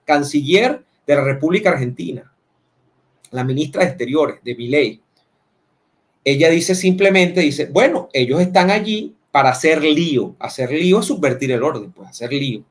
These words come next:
dice, para hacer lío en el país. Entonces, este, cuidado porque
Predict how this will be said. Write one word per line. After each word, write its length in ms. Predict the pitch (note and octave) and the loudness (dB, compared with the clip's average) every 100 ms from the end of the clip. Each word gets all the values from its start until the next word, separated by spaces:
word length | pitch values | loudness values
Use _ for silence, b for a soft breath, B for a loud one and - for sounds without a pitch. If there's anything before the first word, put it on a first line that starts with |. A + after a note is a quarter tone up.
| _ | _
dice, 160 | _ _ | _ _
para 180 | C3 B2+ | -6 -4
hacer 240 | B2+ C3 | -2 -2
lío 320 | C#3 B2 B2 | -2 -2 -2
en 80 | F3 | -4
el 100 | B2 | -6
país. 440 | - - - - _ _ _ _ _ _ _ _ _ _ _ - | -6 -8 -10 -16 _ _ _ _ _ _ _ _ _ _ _ -10
Entonces, 520 | C3 D#3 A#3+ A#3+ - | -4 -2 0 -2 -4
este, 600 | E3 D3 - D3+ C#3+ C#3 | -2 -2 -2 0 0 0
cuidado 460 | F3 F3 F3+ G3+ C4+ | 2 6 8 8 4
porque 760 | C4 - E3+ D#3+ D#3 D#3 - | 0 -2 0 2 4 2 -2